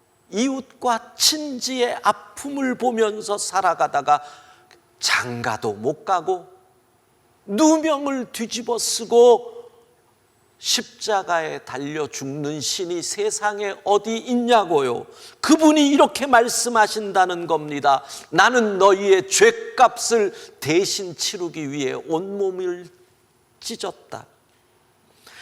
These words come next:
나는 너희를 구원하기 위해 온몸에 피를 흘렸다. 그리고 친히 제물이 되어 십자가에 죽었다." 이런 신을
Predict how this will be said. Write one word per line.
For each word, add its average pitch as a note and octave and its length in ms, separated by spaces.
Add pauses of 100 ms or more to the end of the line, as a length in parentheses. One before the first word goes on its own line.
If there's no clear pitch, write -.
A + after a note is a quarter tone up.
(200)
나는 B3+ 400
너희를 C#4+ 400
구원하기 C#4+ 580
위해 C#4 160
온몸에 C4 640 (140)
피를 A#3 800
흘렸다. G3+ 800 (280)
그리고 E3+ 300
친히 A#3 480
제물이 F3 540
되어 C#3+ 200
십자가에 A3 760
죽었다." - 540 (2250)
이런 B3+ 500
신을 C#4 720